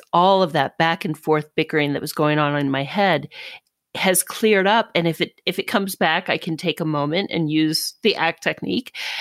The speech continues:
and identify where it's coming from. And, and in replacement, I've,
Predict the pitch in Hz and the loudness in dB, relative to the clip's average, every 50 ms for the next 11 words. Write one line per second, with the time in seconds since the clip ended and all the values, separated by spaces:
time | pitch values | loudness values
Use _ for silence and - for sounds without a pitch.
0 | 240 - _ _ 190 180 175 170 160 156 160 156 147 - _ _ 175 175 151 160 | -8 -10 _ _ 0 2 2 2 2 2 0 0 -2 -4 _ _ -2 0 2 2
1 | 160 165 170 - 170 160 156 151 160 160 147 131 - - - 196 196 196 175 - | 2 2 2 0 0 0 2 2 2 2 2 0 -2 -4 -2 0 0 0 -2 -2
2 | - 156 156 143 - - 175 175 170 165 165 - _ _ _ _ _ _ _ _ | -2 -2 -2 -2 0 2 2 4 4 2 0 -2 _ _ _ _ _ _ _ _
3 | - 196 185 185 185 180 185 175 175 - - 220 254 - - 302 226 - - - | -2 0 2 2 2 2 2 0 0 0 -2 -2 -2 0 0 0 0 0 0 0
4 | 185 180 180 - | -2 -2 -2 -4